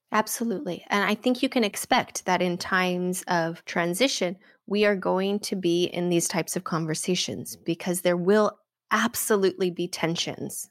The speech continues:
inside of this. And I think that's also goes back, if we go back just to the individual leader who's leading inside an organization, they have to be able to hold these tensions inside themselves because they're sort of at the epicenter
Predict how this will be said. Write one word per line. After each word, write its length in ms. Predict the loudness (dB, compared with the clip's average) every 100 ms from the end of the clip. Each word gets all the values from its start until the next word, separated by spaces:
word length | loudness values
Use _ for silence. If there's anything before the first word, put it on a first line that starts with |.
| -4
inside 540 | 0 0 2 0 0
of 140 | -2 -4
this. 260 | -6 -4 -2
And 280 | 0 -2 -4
I 80 | -2
think 240 | 0 0
that's 200 | 2 0
also 360 | 4 2 4 2
goes 260 | 2 2 2
back, 180 | -2
if 120 | -2 -4
we 80 |
go 100 | -2
back 220 | 0 -2 0
just 360 | -2 -2 -4 -2
to 100 | 0
the 180 | 2
individual 640 | 2 4 4 2 2 0 0
leader 300 | 2 2 2
who's 240 | 0 -2
leading 340 | 0 2 2 2
inside 340 | 0 -2 -2
an 100 | -2
organization, 920 | -4 -4 -4 -2 0 0 0 -4 -6 -10 _ -6
they 60 | -4
have 260 | -2 -2
to 100 | -2
be 180 | 2 2
able 140 | 2 0
to 60 |
hold 300 | -2 2 2
these 180 | 0 -4
tensions 600 | -2 0 0 -2 -6 -6
inside 440 | -8 -4 -2 0 -2
themselves 680 | -4 -2 -2 0 -2 -10 -14 _
because 400 | -2 2 0 0
they're 380 | -6 -6 2 2
sort 240 | 2 -2 0
of 80 |
at 140 | 0 2
the 140 | 2
epicenter 880 | 2 2 -2 -2 -2 -2 -4 -4 -6